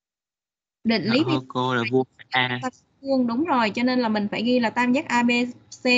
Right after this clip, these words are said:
Speaker 1: vuông tại A. Rồi có ha, B C mũ hai chính là bằng?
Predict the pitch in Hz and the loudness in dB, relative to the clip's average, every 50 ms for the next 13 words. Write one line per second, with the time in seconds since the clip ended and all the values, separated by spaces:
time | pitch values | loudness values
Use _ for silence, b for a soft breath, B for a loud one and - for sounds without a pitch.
0 | 247 233 233 247 262 262 254 254 247 - 202 - - - 233 240 247 247 226 202 | 2 2 2 2 2 4 4 2 0 0 -2 -2 0 2 2 4 4 4 2 0
1 | b b b b b b b _ - 220 226 214 208 190 - - 202 202 208 269 | b b b b b b b _ -6 -2 -2 0 -2 -2 -2 -2 -2 0 0 2
2 | 320 320 285 269 247 214 202 - - - _ _ _ - 240 277 285 285 285 285 | 2 4 4 4 4 2 0 -2 -8 -18 _ _ _ 0 2 4 6 4 4 2
3 | - 302 285 285 269 247 190 - 240 269 269 269 269 269 262 254 262 247 302 349 | 2 2 4 4 4 4 4 4 4 4 4 4 4 4 4 4 4 2 4 4
4 | 285 226 233 214 208 214 226 | 4 4 4 2 2 2 0